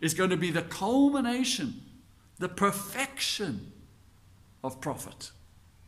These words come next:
He is going to hit prophet in the full definition, okay? That's who this Jesus is. That's why we celebrate and anticipate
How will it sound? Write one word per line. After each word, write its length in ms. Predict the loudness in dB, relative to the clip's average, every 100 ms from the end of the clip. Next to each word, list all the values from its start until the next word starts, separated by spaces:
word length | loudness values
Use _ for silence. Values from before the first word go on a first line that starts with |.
| -20 -20 -20 -20 -20 -20 -20 -20 -20 -2
He 200 | 2 4
is 120 | 4
going 300 | 2 2 0
to 100 | -2
hit 320 | -2 -2 -2
prophet 640 | -4 -4 -4 -8 -10 -16 -20 -20 -20 -20 -6
in 140 | -2
the 80 | 0
full 320 | -2 2 2
definition, 760 | 2 -2 -2 -2 -2 -2 -6 -12 -18 -20 -20 -20 -20 -20 -20 -16 -12
okay? 360 | -8 -8 -8 -12 -20 -8
That's 200 | -4 -4
who 200 | -2 0
this 240 | 2 0 -2
Jesus 440 | -2 -2 -2 -6
is. 280 | -8 -10 -12 -18 -4
That's 240 | -2 0
why 160 | 0 0
we 220 | 0 -2
celebrate 640 | -2 -2 -2 -4 -4 -4
and 160 | 0 0
anticipate 800 | 0 -2 -4 -4 -6 -6 -8